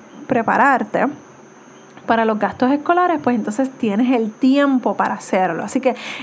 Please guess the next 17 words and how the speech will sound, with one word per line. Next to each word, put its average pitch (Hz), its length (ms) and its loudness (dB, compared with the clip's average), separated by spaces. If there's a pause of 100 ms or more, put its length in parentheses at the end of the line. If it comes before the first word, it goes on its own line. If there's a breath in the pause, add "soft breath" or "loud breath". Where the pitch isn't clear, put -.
(100)
esas 294 300 -4
cantidades 330 640 2
grandes 294 680 0 (440 loud breath)
vas 202 180 2
a 285 140 2
dividirla 247 800 2
en, 262 360 2 (100)
en 226 200 0
los, 220 220 0
entre 226 300 2
los 220 120 2
meses 302 520 0 (240)
que 240 160 0
tienes 247 480 0 (340)
para 196 220 2
poder 202 260 0
ahorrar 320 580 2